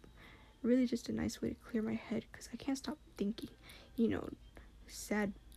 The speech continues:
B word hours. Other than that, the pandemic has been pretty okay, I guess. I don't mind wearing a mask as long as I'm, like, protecting myself and others. I'm fine with that. I don't really care.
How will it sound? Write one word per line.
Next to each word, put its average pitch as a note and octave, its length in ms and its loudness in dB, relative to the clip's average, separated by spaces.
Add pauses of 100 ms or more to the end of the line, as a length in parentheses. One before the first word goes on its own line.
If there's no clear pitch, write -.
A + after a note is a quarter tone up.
(100)
B G#3+ 160 10
word - 280 0 (140)
hours. - 600 -2 (720)
Other A#3 300 4
than A#3+ 280 4
that, G#3 400 0 (320)
the A#3 80 -6
pandemic F#3+ 760 0
has F#3+ 120 -2
been F#3+ 200 -2
pretty F#3 280 -2
okay, F#3+ 440 -2
I G3 80 0
guess. G3 420 -2 (420)
I G#3+ 40 0
don't A3+ 160 6
mind A#3 280 8
wearing G3 260 6
a F#3+ 40 4
mask F#3+ 560 2
as - 180 -8
long G3+ 240 0
as G#3 180 -2
I'm, G3 200 0
like, G#3 280 -4 (720)
protecting G3+ 600 0
myself G3+ 460 -2
and G3 200 2
others. G3+ 500 2
I'm G3+ 100 2
fine G3+ 380 -2
with G3+ 140 -2
that. G3 100 0
I G3 40 2
don't G3+ 120 2
really G3+ 240 0
care. G3+ 520 -2